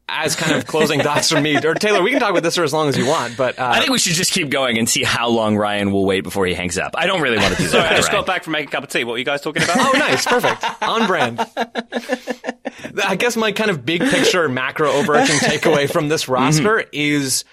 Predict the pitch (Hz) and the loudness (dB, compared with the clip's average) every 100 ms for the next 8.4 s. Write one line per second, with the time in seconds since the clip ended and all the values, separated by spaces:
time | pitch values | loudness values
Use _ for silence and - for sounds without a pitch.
0 | _ - 156 220 165 147 131 147 131 113 | _ -4 -2 0 0 0 0 -2 -4 -4
1 | 131 113 95 - 160 170 208 196 175 - | -4 -4 -6 -6 -2 -2 0 0 0 0
2 | 160 143 123 127 143 139 - 139 131 - | -2 0 -2 -2 -4 -4 -2 -2 -2 -2
3 | 123 123 117 - 120 175 - 175 139 135 | -6 -6 -8 -6 -4 -4 -2 -2 -2 -2
4 | 123 131 120 120 - 135 131 123 120 117 | -4 -4 -2 -4 -2 -2 0 -4 -8 -10
5 | 120 117 107 113 113 110 - 139 151 185 | -8 -6 -8 -8 -10 -10 -6 -4 -4 -4
6 | 190 190 - _ - 151 185 151 123 127 | -6 -8 -20 _ -4 -2 0 0 2 0
7 | 139 - 127 135 131 135 113 120 120 127 | 0 -2 -2 -2 -2 -4 -4 -4 -2 -2
8 | 127 147 175 208 | -2 -4 -4 -6